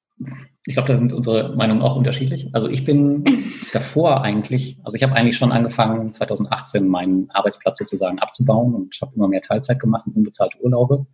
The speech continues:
Speaker 1: und, ähm, war dann eigentlich schon ganz, ganz oft unterwegs. Und Alex hat halt das Problem, dass sie halt das Sabbatjahr schon, ich glaube, drei Jahre im Voraus planen musste.
Speaker 2: Mhm.
Speaker 1: Und ich habe mich halt in dieser Zeit schon recht weit als Online-Unternehmer entwickelt und war dann so vorm Sabbatjahr-Start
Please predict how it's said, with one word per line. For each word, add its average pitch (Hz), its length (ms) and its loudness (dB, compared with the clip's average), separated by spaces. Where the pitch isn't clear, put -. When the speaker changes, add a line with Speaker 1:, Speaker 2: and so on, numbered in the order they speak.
Speaker 1:
und, 98 500 2
ähm, 95 680 -2
war 98 160 0
dann 117 200 2
eigentlich 101 300 0
schon 101 280 -2
ganz, 107 180 -2
ganz 92 140 -6
oft - 140 -14
unterwegs. 101 600 -6
Und - 80 -2
Alex 135 220 2
hat 139 80 2
halt 120 100 2
das 131 120 -2
Problem, 120 300 0
dass - 140 -4
sie 92 100 -6
halt 95 120 -6
das - 140 -8
Sabbatjahr 107 420 0
schon, 107 460 -4
ich - 100 -12
glaube, - 160 -6
drei - 160 -2
Jahre 107 240 -2
im 104 80 -4
Voraus 131 320 -2
planen 131 260 2
musste. 135 260 2
Speaker 2:
Mhm. 202 520 2
Speaker 1:
Und - 100 -6
ich - 80 -4
habe 139 80 4
mich 131 120 4
halt 123 120 4
in - 60 -2
dieser 120 260 2
Zeit 113 280 0
schon 110 460 0
recht - 200 -6
weit 110 220 2
als - 180 -4
Online-Unternehmer 107 540 -2
entwickelt 151 420 -4
und - 120 -6
war 101 120 2
dann 107 160 2
so 104 200 0
vorm 98 180 -2
Sabbatjahr-Start 107 960 -2